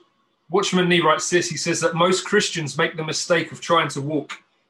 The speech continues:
in order to be able to sit. In other words, we feel like we have to do something in order to be able to, to sit with Christ. But that is a reversal of the true order. Our natural reason says, "If we do not walk,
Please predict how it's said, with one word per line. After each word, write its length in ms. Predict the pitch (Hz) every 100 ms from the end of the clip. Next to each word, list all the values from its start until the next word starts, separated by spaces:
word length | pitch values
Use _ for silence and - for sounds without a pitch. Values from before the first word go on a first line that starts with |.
| _
in 120 | 139 139
order 320 | 175 160 151
to 140 | -
be 160 | 139 143
able 220 | 139 135
to 120 | 127
sit. 380 | - - 120 - - _ _ _ _ _ _ _ 131
In 100 | 143
other 180 | 143
words, 320 | 139 135 135 -
we 100 | 139
feel 220 | - 147
like 120 | 143
we 100 | 139
have 160 | 143 -
to 80 |
do 240 | - 151 151
something 400 | 151 139 - 131
in 100 | 135
order 220 | 139 123
to 180 | - -
be 120 | 135
able 260 | 131 123 -
to, 220 | 131 123
to 500 | - _ _ - -
sit 400 | - - 131 - _ _ -
with 180 | 127 -
Christ. 480 | 131 117 - - - _ _ _ _ _ _ _ _ _
But 140 | 156 156
that 180 | 165
is 180 | 185 180
a 60 | 170
reversal 680 | 156 135 151 160 - 139 135
of 120 | 131
the 100 | 127
true 360 | - 143 135 135
order. 320 | 127 127 120 - _ _ _ _ _ _ _ -
Our 180 | 143 151
natural 420 | 180 - - 180
reason 420 | 160 180 180 156
says, 360 | 135 160 143 147
"If 120 | -
we 120 | 160
do 180 | 147 196
not 220 | 202 143
walk, 320 | 151 196 214